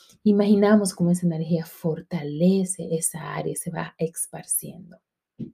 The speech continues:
Otra visualización también es imaginarse en la naturaleza. Eso es excelente. Te imaginas que estás caminando sobre, em,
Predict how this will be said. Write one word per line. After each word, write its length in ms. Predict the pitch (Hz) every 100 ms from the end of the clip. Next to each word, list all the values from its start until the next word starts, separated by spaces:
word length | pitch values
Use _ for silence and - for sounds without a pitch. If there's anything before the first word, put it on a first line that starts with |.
| _ _ _ _ _ _ - - _ - - - _ _ _ - - - -
Otra 260 | 240 262 320
visualización 760 | 302 262 220 185 180 - 170
también 420 | 165 156 151 151 151
es 120 | 175
imaginarse 840 | 185 170 170 156 156 170 175 175 175
en 120 | 165
la 80 | 156
naturaleza. 800 | 151 - 156 - - - - _ -
Eso 240 | 180 -
es 160 | 180 -
excelente. 880 | 180 180 - 175 160 160 156 151 - - - - _ _ -
Te 80 | 175
imaginas 580 | 180 175 175 190 190
que 120 | 190 180
estás 360 | - 170 180
caminando 600 | - 190 190 160 156 156
sobre, 540 | - - 160 156 151 - - - - _
em, 540 | - - - 151 -